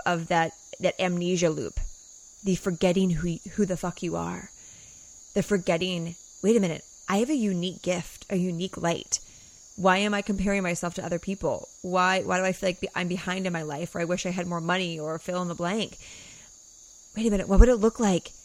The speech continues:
to pause in this moment, to breathe, to get centered, and then allow whatever activations that need to come into my body to upgrade, to have happen?"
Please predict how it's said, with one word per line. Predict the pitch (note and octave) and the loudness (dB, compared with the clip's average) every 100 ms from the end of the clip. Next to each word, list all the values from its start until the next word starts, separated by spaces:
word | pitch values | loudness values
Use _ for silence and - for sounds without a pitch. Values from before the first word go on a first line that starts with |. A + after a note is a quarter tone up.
| - - | -14 4
to | |
pause | G3 - G3+ G#3+ G3 | 12 12 12 6 6
in | |
this | F#3 F#3 | 2 2
moment, | F3+ G#3+ G3+ D#3+ - - - - - - - - - - | 2 4 4 0 -6 -16 -20 -20 -20 -20 -20 -20 -20 -4
to | A3 | -2
breathe, | F3+ F3+ A3 C4 F3 D#3 - | 4 4 6 4 2 0 -2
to | G#3+ | 0
get | - - | 0 0
centered, | - G#3+ B3+ D3 - - - - - - - - - | 2 4 4 2 -2 -12 -20 -20 -20 -20 -20 -16 2
and | A3+ | 6
then | G#3 | 8
allow | G3 F#3 G3+ | 8 4 4
whatever | G3+ F#3+ - G3 G3 | 4 2 2 2 0
activations | G#3+ F3+ - F3+ F#3+ F#3 F3 | -2 -2 -2 -2 0 -2 -2
that | F3 F3 | -4 -4
need | E3+ F3 F#3+ | -4 -2 -2
to | F#3+ | -4
come | - F3+ | -6 -4
into | F3 | -2
my | E3+ | -2
body | E3 D#3+ F#3+ F#3 - | -2 -4 -2 -4 -4
to | - - A3+ - | -2 0 0 2
upgrade, | G#3+ - F#3+ E3+ D3+ - - - - - - - - - - - - | 2 4 4 2 0 -6 -16 -20 -20 -20 -20 -20 -20 -20 -20 -12 -6
to | F#3+ | -4
have | E3+ G3+ F#3 | 4 4 4
happen?" | E3 F#3+ A#3+ - F2+ | 0 -2 -2 -2 -6